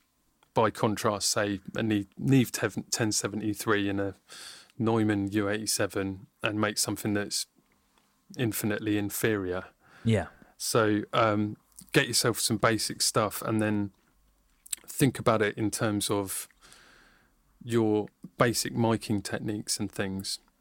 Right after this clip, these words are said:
Speaker 1: and getting your gain staging right, making sure you're not clipping on the way into your interface, f-, kind of finding the sweet spot.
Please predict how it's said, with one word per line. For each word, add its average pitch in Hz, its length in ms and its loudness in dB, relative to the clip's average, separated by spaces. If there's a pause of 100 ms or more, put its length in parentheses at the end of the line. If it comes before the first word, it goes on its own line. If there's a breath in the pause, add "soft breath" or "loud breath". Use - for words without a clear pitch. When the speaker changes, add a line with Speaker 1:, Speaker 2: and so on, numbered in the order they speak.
(220)
Speaker 1:
and 98 260 -4
getting 117 240 -4
your 104 120 0
gain 107 320 0
staging 104 500 -2
right, 101 260 -2
making 104 280 -6
sure 107 180 -4
you're 104 80 -2
not 104 180 -6
clipping 104 520 -6
on 101 120 -8
the 101 60 -6
way 101 240 -4
into 101 240 -6
your 101 100 -4
interface, 101 720 -6 (180)
f-, 123 140 -8
kind - 160 -6
of 98 80 -4
finding 101 360 -2
the 98 60 -6
sweet - 340 -4
spot. - 360 -2